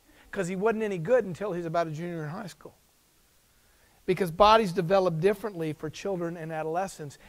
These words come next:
And we got this trend now where college coaches are scouting elementary school and middle school kids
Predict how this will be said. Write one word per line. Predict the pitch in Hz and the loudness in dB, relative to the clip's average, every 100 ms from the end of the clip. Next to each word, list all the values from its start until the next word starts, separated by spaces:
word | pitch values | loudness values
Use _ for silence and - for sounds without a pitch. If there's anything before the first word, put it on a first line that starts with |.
| - | -12
And | 190 175 | -8 -6
we | 175 | -2
got | 185 185 | -2 -4
this | 165 | -10
trend | - 220 240 | -10 -8 -6
now | 175 151 | -6 -6
where | 151 156 | -6 -8
college | - 196 185 - | -4 -2 -2 -4
coaches | - 214 214 160 135 - - - | -4 -4 -4 -10 -12 -20 -20 -2
are | 160 151 | -2 -2
scouting | - - 214 214 220 170 175 | -6 -4 4 6 6 2 -4
elementary | 175 190 180 180 - 160 143 | -6 -4 -4 -6 -8 -8 -8
school | - 160 156 | -10 -10 -8
and | 165 | -8
middle | 190 185 | -10 -10
school | - 135 107 | -12 -14 -12
kids | 139 135 160 | -12 -12 -14